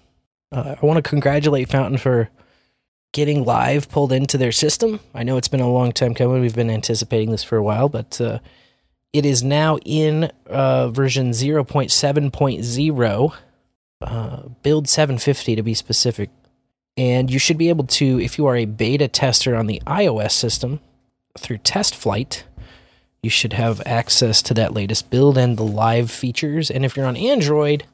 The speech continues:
they are still waiting for approval from the Android beta system.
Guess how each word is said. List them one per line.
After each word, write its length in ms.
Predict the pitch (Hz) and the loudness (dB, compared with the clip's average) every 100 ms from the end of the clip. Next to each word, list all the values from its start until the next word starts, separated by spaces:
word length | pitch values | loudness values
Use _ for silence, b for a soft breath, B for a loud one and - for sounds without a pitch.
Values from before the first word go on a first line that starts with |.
| b b b b b | b b b b b
they 180 | 135 139 | 0 2
are 100 | 127 | 2
still 320 | - - 196 | 0 2 2
waiting 240 | 175 160 147 | 4 2 0
for 180 | - 131 | 0 0
approval 760 | - - - 160 160 160 147 | -2 -8 0 2 4 2 0
from 180 | - 131 | 0 -2
the 200 | 110 123 | -2 0
Android 580 | 139 139 131 127 120 117 - _ _ _ _ _ 107 - | 0 0 2 2 0 -4 -12 _ _ _ _ _ -10 0
beta 420 | 135 131 123 120 | 2 4 2 2
system. 840 | - 143 135 - 131 120 120 135 | 0 2 0 0 0 0 -2 -4